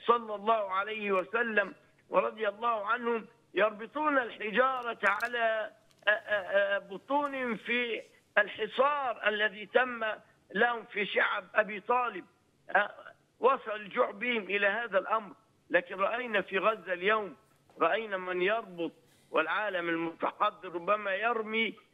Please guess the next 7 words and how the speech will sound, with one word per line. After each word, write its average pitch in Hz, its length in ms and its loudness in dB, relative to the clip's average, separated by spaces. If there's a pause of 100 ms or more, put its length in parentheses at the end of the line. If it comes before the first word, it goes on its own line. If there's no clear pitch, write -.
(140)
الأطعمة 220 680 0
في 185 320 -6
البحار 190 640 0
والمحيطات. 160 800 0 (480)
العالم 190 460 0
المتحضر 175 800 -2 (340)
والإنسانية 190 1080 0